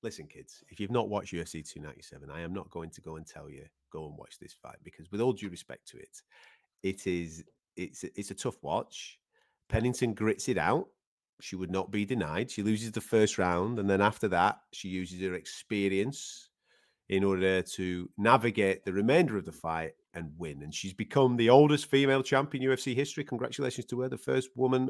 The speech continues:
over thirty-five years of age to win a championship bout against a younger opponent. It's a seventeenth bantamweight fight. She had a catch weight in there as well. Listen, well done, Raquel Pennington. The odds were against you.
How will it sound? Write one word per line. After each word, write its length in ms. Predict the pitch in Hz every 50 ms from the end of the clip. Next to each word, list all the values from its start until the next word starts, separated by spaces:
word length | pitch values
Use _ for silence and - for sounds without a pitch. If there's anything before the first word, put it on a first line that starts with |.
| - -
over 180 | 123 117 117
thirty-five 600 | 113 - 127 127 127 123 - - 127 123 123 120
years 180 | 123 123 117 107
of 120 | 104 110
age 200 | 120 117 123 123
to 100 | - 123
win 80 | 117 110
a 40 | 107
championship 600 | - - 123 120 - - 120 107 - - - 104
bout 220 | 117 120 117 107
against 280 | 104 - 120 113 - -
a 40 |
younger 300 | 107 107 120 120 110 120
opponent. 460 | 117 - - - 113 117 117 123 120 101
It's 180 | 101 104 -
a 40 | 107
seventeenth 1040 | - - - - 143 135 143 143 131 - - - 143 147 131 95 - - - - - _ _ _ - - - _ _ _ - -
bantamweight 1000 | - 139 135 135 123 113 - 104 95 87 82 78 73 65 - _ - - - - _ _ _ _ _ _ _ _
fight. 360 | _ - - 92 101 117 - -
She 80 | -
had 60 | -
a 20 | -
catch 260 | - - - - -
weight 220 | - - - -
in 80 | - 50
there 180 | - - 50 -
as 100 | - -
well. 260 | - 90 - - - - _ _ _ _ _ _ _ _ _ _ _ _ _ _
Listen, 320 | - - - - 76 78
well 140 | 82 113 110
done, 180 | 104 113 104 92
Raquel 320 | 90 85 85 - 82 82
Pennington. 480 | - - 80 80 78 76 - - - - - _ _ _ _ _
The 100 | - 113
odds 220 | 131 156 170 151 175
were 120 | 180 180
against 440 | 175 143 151 135 120 113 - - -
you. 240 | 107 104 101 98